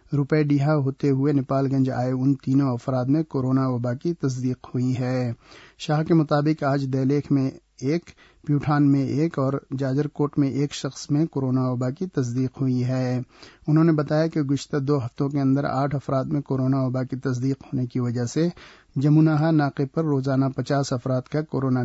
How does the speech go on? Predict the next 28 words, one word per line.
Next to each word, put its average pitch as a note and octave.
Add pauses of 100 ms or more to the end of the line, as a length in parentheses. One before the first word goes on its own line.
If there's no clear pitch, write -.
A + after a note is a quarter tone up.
ٹیسٹ D#3
کیا A#2+
جا A#2+
رہا B2
ہے۔ B2 (2250)
علوم E3
زراعت D3+
اور D3+
جنگلات C#3
یونیورسٹی C#3
اے D#3
ایف C#3+
یو C#3
میں C#3+
بیچلر C3+
لیول C3+
کے D3+ (260)
آخری D#3
دور C3+
میں C3+
زیر C3+
تعلیم C3+
ایک C#3
سو -
طلبہ C3+
اسرائیل B2+
جائیں B2
گے۔ C3